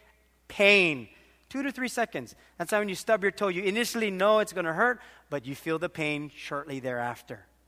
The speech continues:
So you bring the two together, and God helping, we'll have a more balanced life when we think heart first. Rather than going emotionally,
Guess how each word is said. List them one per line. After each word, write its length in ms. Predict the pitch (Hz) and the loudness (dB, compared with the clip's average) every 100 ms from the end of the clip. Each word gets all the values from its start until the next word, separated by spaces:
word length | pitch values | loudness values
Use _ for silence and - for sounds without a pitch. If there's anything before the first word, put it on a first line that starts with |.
| _ _ _ _ _ - - | _ _ _ _ _ -20 -6
So 140 | 202 | -2
you 160 | 175 190 | -2 2
bring 260 | 262 311 | 4 4
the 100 | 247 | 2
two 300 | 180 - 294 | -2 0 0
together, 880 | 254 202 147 139 302 294 175 147 165 - - _ _ _ _ | 0 -6 -4 4 6 6 4 0 -4 -12 -20 _ _ _ _
and 260 | - 165 147 | -2 -2 0
God 380 | 185 196 240 254 | 4 6 6 4
helping, 680 | 160 196 247 - 277 285 262 _ _ _ _ _ _ _ | 0 0 0 0 -2 -2 -6 _ _ _ _ _ _ _
we'll 140 | - 220 | 0 2
have 220 | 214 214 | 4 2
a 80 | 180 | 0
more 260 | 165 175 | 0 0
balanced 560 | 170 156 190 214 214 - | 2 4 4 2 -2 -2
life 260 | 165 156 160 | 0 0 -2
when 120 | 147 | -8
we 100 | 147 | -8
think 320 | - 165 156 - | -8 -8 -8 -10
heart 240 | 143 143 - - | -8 -8 -8 -10
first. 200 | 143 - | -10 -2
Rather 280 | 139 160 | 0 0
than 180 | 185 196 | -2 -4
going 220 | 180 185 | -4 -6
emotionally, 680 | 202 208 233 247 - 151 143 | -4 -2 -2 -2 -4 -6 -6